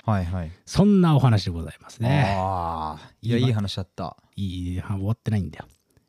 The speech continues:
Speaker 2: これ枕、
Speaker 1: あ、そう。
Speaker 2: これ枕だったんだよね。落語でいうところの。
Speaker 1: ああ、営業ね。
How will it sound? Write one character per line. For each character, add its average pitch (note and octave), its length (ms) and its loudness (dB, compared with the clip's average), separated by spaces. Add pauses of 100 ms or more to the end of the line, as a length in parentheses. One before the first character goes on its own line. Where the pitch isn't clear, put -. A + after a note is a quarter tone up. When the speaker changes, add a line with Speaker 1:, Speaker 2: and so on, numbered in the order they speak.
(140)
Speaker 2:
こ G#2+ 100 2
れ F#2 80 0
枕、 C3+ 240 2
Speaker 1:
あ、 - 20 -6
そ - 60 -14
う。 - 80 -20
Speaker 2:
こ A#2+ 100 -4
れ G2+ 60 0
枕 G2 380 -2
だ E2 100 -14
っ - 80 -20
た F#2+ 80 -14
ん F#2 60 -14
だ G2 80 -8
よ B2+ 40 -2
ね。 F3 200 4
落 F#2 260 -2
語 F2+ 140 0
で E2+ 60 -4
い - 40 -4
う E2+ 40 -8
と - 100 -14
こ - 100 -14
ろ - 80 -20
の。 - 60 -20 (100)
Speaker 1:
あ A#2 240 0
あ、 G#2+ 80 -4
営 A2 120 -6
業 A2 120 -8
ね。 G3+ 260 -4